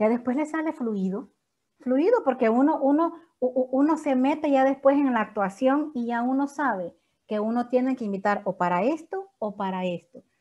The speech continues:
La clave, lo que nosotros queremos compartir es una oportunidad para que la gente tenga, eh, pueda tener la idea o la oportunidad de cómo hacer para generar un ingreso extra. Sé que verdaderamente, como dice aquí,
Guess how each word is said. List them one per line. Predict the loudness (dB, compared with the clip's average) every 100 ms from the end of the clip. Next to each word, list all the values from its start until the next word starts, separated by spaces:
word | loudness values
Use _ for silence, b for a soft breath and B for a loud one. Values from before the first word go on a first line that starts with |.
| _ _ _
La | -4 0
clave, | 2 4 4
lo | 0 0
que | -4
nosotros | -4 -4 -4
queremos | -2 0 2 0 -2 -2
compartir | 0 2 -2 -2 0 0
es | 0 -4 -8
una | -4 0 0
oportunidad | -2 -4 -6 -4 -6 -4 -2 -2 -4 -8 _ _ _ _ _
para | -2 -2
que | -2 -2
la | -2
gente | 0 -2 -2 -6
tenga, | -6 -4 -4 -6 -8 _
eh, | -4 -4 -4 -8
pueda | -4 0 0 -2 -6 _ _ _ _ -20 _ _ _ _ _ _ _ -6
tener | -4 -2 0
la | 0
idea | 0 2 2 2
o | 2
la | 0
oportunidad | -4 -6 -6 -4 -4
de | -4
cómo | -6
hacer | -6 -6
para | -6 -4
generar | -2 -2
un | -4
ingreso | -6 -4 -4
extra. | -4 -6 -18 b b b b
Sé | -6
que | 0
verdaderamente, | 2 4 2 0 -2 -4
como | -4 -4
dice | -4 -4
aquí, | -4 -4 -6